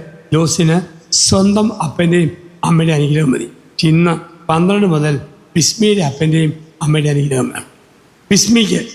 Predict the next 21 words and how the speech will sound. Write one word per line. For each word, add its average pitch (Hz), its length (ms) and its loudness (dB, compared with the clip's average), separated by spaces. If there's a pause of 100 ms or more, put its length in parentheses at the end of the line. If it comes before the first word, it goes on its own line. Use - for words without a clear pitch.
(120)
രാവിലെ 196 400 2
പതിനൊന്ന് 190 440 2
വരെ 127 240 -4 (420)
ബിസ്മിയുടെ 214 520 0
അപ്പൻ്റെ 185 320 0
അമ്മയുടെ 147 240 0
അനുഗ്രഹം. 123 360 -2 (440)
ഈ 175 60 4 (100)
നിമിഷം 165 300 2
മുതൽ 220 240 2 (460)
ജോസിൻ്റെ 185 460 0
അപ്പൻ്റെ 160 360 -2
അമ്മയുടെ 151 280 -2
അനുഗ്രഹം. 120 300 -6 (420)
ഒരിക്കലും 175 460 0 (460)
മാതാപിതാക്കളുടെ 180 760 0 (220)
മനസ്സ് 165 400 0
നോക്കണം, 123 300 -2 (320)
ഒരു 160 120 2
വർത്തമാനം 180 580 0
പോലും 147 260 0